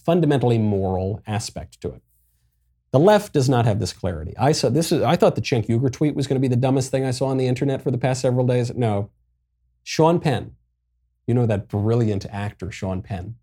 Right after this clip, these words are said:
He actually is an excellent actor, but he's not a brilliant person. Uh, he had, I, the dumbest thing I've seen on the internet in a long time. I've read the New York Times recently. I've read the Washington Post recently. Sean Penn takes the cake. He said, quote,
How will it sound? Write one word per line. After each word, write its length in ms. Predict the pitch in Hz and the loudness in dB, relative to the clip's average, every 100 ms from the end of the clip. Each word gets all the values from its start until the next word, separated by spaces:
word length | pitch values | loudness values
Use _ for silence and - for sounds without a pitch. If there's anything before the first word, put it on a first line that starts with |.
| _ _ _ _ _ _ _ | _ _ _ _ _ _ _
He 60 | 233 | 2
actually 220 | - 175 | 4 4
is 100 | 175 | 4
an 60 | 107 | 2
excellent 380 | 107 - 98 | 0 -2 -4
actor, 280 | 98 98 - 107 | -2 -4 -8 -12
but 120 | 90 | -8
he's 340 | 92 - - - _ _ _ _ _ - | -8 -10 -16 -20 _ _ _ _ _ -2
not 380 | 117 131 135 - | 2 2 0 -2
a 40 | |
brilliant 440 | 117 104 98 90 - - | -2 0 0 -4 -10 -2
person. 360 | 160 123 - _ _ _ _ _ _ - | -2 -2 -10 _ _ _ _ _ _ -2
Uh, 160 | 110 - | -2 -4
he 440 | - 214 220 208 - - | -2 0 2 0 -2 -12
had, 400 | - 120 107 104 | -2 0 0 0
I, 80 | 127 | -4
the 220 | - 143 | -2 0
dumbest 420 | 135 147 214 113 - | 2 2 2 0 0
thing 180 | 135 | -2
I've 120 | 104 104 | -2 -2
seen 180 | 123 | -2
on 100 | 110 | -2
the 80 | 104 | -2
internet 340 | 104 110 95 - | -2 -4 -8 -8
in 80 | |
a 60 | 98 | -6
long 260 | 95 101 104 | -4 -4 -4
time. 220 | 101 87 | -6 -4
I've 160 | 110 | -2
read 200 | 135 127 | 2 2
the 40 | 110 | 0
New 100 | 104 | -2
York 180 | 98 104 | -4 -6
Times 340 | 135 147 143 | -4 -4 -2
recently. 380 | 143 123 127 117 | -4 -2 -4 -2
I've 80 | 101 | -2
read 120 | 98 | -4
the 60 | |
Washington 320 | 92 95 - 123 | -6 -8 -10 -6
Post 240 | 139 120 | -6 -4
recently. 340 | 120 120 107 - _ | -4 -4 -8 -8 _
Sean 340 | - - 156 143 | -10 -2 0 0
Penn 220 | 127 101 | 0 -2
takes 220 | - - | -4 -8
the 80 | - | -12
cake. 260 | - - - | -10 -8 -4
He 80 | |
said, 200 | 123 113 | -2 -2
quote, 280 | - 117 - | -2 -4 -4